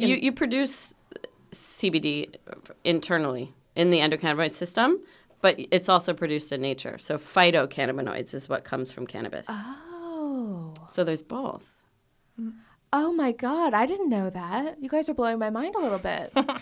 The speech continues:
Speaker 2: <laughs> That's super interesting. And I mean, it's also, your body has, for, for example, for nicotine. Nicotine works so well with the body because also the body has nicotine receptors. So that's, that's another thing. This, this, you can kind of compare it. Maybe it makes sense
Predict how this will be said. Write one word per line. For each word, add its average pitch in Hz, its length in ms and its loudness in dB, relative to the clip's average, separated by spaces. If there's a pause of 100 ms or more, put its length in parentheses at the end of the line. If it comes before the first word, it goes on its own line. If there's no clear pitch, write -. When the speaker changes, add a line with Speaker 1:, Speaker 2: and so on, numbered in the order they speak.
(120)
Speaker 2:
<laughs> - 380 -12
That's 254 220 0
super 277 220 0
interesting. 254 500 2
And 220 220 0
I 262 100 -4
mean, 233 200 4 (340)
it's 226 260 6 (300)
also, 208 500 6 (640)
your 214 160 0
body 214 300 4
has, 190 300 0
for, - 180 -12 (340)
for 208 220 -2
example, 196 320 -4
for 185 120 -6
nicotine. 202 560 -4
Nicotine 196 440 -4
works 170 180 -6
so 175 100 -10
well 156 200 -8
with 160 140 -12
the - 40 -18
body 185 220 -6
because 175 260 -14
also 170 260 -8
the 160 100 -10
body 160 240 -12
has 156 180 -14
nicotine 170 420 -14
receptors. - 640 -16 (340)
So - 160 -4
that's, 196 280 2
that's 202 260 2
another 190 280 0
thing. 196 260 -2
This, 185 200 -6 (140)
this, 185 260 -4
you 190 140 4
can 180 160 -6
kind 185 180 -2
of 180 80 -6
compare 180 400 0
it. 160 160 -2
Maybe 175 220 -6
it - 160 -12
makes 170 240 -6
sense 165 460 -4